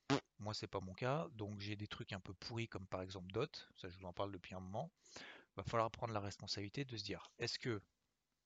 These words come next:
je lui laisse encore le week-end pour décider de, bah, euh, je remets en, je remets en fait, euh, plutôt que de couper maintenant,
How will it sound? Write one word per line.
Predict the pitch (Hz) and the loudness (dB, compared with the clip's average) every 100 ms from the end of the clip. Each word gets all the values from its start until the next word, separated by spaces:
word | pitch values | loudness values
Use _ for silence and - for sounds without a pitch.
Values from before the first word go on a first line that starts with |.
| _ _ _ _ _ - - | _ _ _ _ _ -8 -2
je | 98 | 0
lui | 104 | 6
laisse | 107 107 110 | 8 8 8
encore | 104 110 101 | 2 2 4
le | |
week-end | 98 104 - 107 95 82 _ _ - | 2 0 4 4 2 -6 _ _ -8
pour | 101 | -4
décider | 95 95 - 101 101 | 0 0 0 2 4
de, | 95 92 90 - - - - - | 4 0 -2 -10 -20 -20 -12 4
bah, | 98 - _ _ _ _ | 6 6 _ _ _ _
euh, | - 85 85 87 87 | -10 -8 -8 -8 -6
je | 95 | -4
remets | 98 104 110 110 | -2 -2 2 4
en, | 107 104 101 95 101 | 4 4 2 0 -2
je | 92 | -6
remets | 101 104 110 107 | -4 -2 0 0
en | 104 | -2
fait, | - 104 - | -2 -4 -4
euh, | 90 87 | -6 -6
plutôt | 85 - - | -8 -8 -6
que | - | -6
de | - | -10
couper | 107 - | -6 -4
maintenant, | 104 104 110 110 | -2 -2 -2 -2